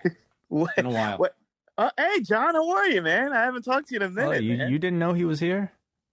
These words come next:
Speaker 1: <laughs> Wait, wait, I, I, I'm glad you're, you're back from, uh, from your, uh, trip. Uh, you didn't get a new gimmick. Uh, I'm, I'm glad you're maintaining the,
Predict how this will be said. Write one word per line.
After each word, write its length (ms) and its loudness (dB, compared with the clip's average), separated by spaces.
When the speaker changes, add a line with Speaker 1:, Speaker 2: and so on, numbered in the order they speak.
Speaker 1:
<laughs> 20 -20
Wait, 160 2
wait, 320 2
I, 160 2
I, 340 0
I'm 160 2
glad 340 2
you're, 140 -4
you're 140 -4
back 360 2
from, 260 -2
uh, 260 2
from 180 -2
your, 200 4
uh, 200 4
trip. 380 -2
Uh, 240 2
you 120 -4
didn't 160 -2
get 100 4
a 60 2
new 140 2
gimmick. 480 0
Uh, 180 -2
I'm, 120 -12
I'm 120 -6
glad 280 2
you're 100 -10
maintaining 540 0
the, 300 0